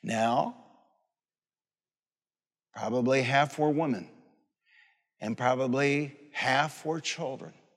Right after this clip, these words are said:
So, three quarters of a million or so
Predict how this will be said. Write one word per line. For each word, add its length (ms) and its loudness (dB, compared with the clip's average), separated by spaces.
So, 600 2
three 180 2
quarters 460 0
of 100 -2
a 60 4
million 560 0
or 140 2
so 640 0